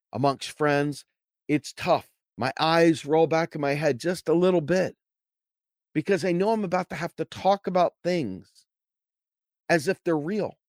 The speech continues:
I know I'm gonna have to talk about a lot of these, uh, things that you've been conditioned to believe.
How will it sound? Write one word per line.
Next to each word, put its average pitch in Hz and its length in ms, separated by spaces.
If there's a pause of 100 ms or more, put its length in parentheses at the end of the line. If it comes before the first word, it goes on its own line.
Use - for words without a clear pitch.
(500)
I 180 120
know 196 180
I'm 220 100
gonna 196 160
have 190 180
to 175 60
talk 180 400
about 160 320
a - 40
lot 156 340
of 151 160
these, 147 460 (340)
uh, 95 360 (380)
things 202 640 (1700)
that 190 80
you've 185 220
been 208 160
conditioned 190 800
to 196 120
believe. 165 760